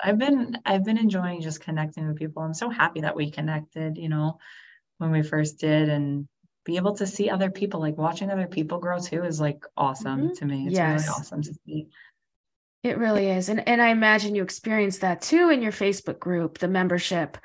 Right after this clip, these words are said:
Speaker 1: Yeah.
Speaker 2: Mm-hmm.
Speaker 1: Seeing that and seeing, like, the spark click, I,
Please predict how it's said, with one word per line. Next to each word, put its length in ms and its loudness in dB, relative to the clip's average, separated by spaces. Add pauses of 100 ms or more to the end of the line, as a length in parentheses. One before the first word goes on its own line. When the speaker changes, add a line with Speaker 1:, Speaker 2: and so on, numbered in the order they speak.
(680)
Speaker 1:
Yeah. 360 2 (440)
Speaker 2:
Mm-hmm. 400 -8 (220)
Speaker 1:
Seeing 260 4
that 180 4
and 140 4
seeing, 220 0
like, 140 -2
the 80 -2
spark 560 0
click, 360 0
I, 160 2